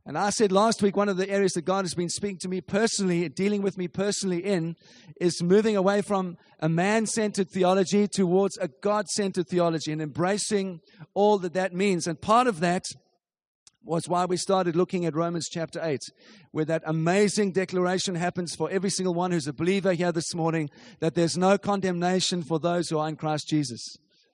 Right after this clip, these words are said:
Amen. There's no condemnation. And we had a look. We said, it doesn't mean there's no accusation. It doesn't mean there's no tribulation.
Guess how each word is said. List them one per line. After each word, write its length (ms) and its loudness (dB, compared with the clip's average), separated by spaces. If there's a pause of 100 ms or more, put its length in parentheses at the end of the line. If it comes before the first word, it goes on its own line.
(360)
Amen. 480 0 (360)
There's 200 2
no 180 8
condemnation. 640 4
And 80 4
we 80 2
had 140 4
a 20 0
look. 160 6
We 80 2
said, 160 2
it 40 -8
doesn't 220 2
mean 140 2
there's 160 2
no 140 2
accusation. 880 2 (280)
It 40 -12
doesn't 280 4
mean 200 2
there's 180 0
no 160 4
tribulation. 920 2